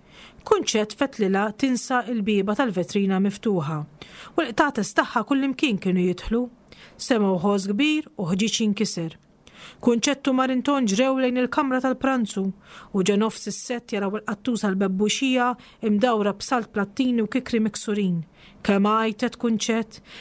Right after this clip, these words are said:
kemm qalet li żgur kienet xi dawwa ta' Marinton, kemm iġġieldu u wersqu.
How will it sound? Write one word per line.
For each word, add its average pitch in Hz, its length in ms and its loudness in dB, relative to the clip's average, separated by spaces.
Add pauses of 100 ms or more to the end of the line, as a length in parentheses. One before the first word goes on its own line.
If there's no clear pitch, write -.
(100)
kemm 240 240 4
qalet 269 360 2
li 262 120 0
żgur 262 360 2
kienet 254 280 2
xi 262 160 0
dawwa 254 360 2
ta' 262 120 0
Marinton, 247 600 0 (340)
kemm 233 240 2
iġġieldu 262 560 0
u 262 220 2
wersqu. 208 340 -2